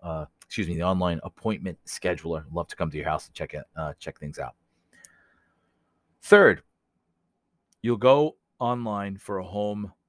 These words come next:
value estimate. This is the third biggest mistake that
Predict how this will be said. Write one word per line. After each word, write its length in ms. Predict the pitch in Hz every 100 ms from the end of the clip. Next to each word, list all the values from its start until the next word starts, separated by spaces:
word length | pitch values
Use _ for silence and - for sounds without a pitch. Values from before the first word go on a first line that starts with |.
| _ _ _ _
value 540 | 90 92 95 90 85 85
estimate. 440 | 87 80 - 69 - _ _
This 120 | 87
is 60 | 90
the 100 | 90
third 400 | - 113 113 87
biggest 300 | 110 117 -
mistake 400 | 101 - 104 92
that 140 | 85